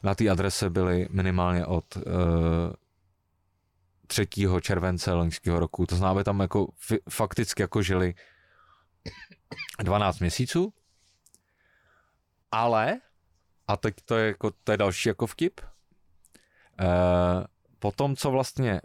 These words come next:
předali svoje kandidátky do, eh, jednotlivých jako městských částí,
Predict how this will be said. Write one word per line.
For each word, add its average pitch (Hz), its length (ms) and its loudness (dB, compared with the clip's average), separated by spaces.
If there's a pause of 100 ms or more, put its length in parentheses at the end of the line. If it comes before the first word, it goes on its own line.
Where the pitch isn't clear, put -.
(140)
předali 117 580 2
svoje 113 280 0
kandidátky 101 880 0 (120)
do, 95 500 2 (160)
eh, - 40 -12 (400)
jednotlivých 95 540 0
jako 98 220 -2
městských 95 440 -2
částí, 151 600 -6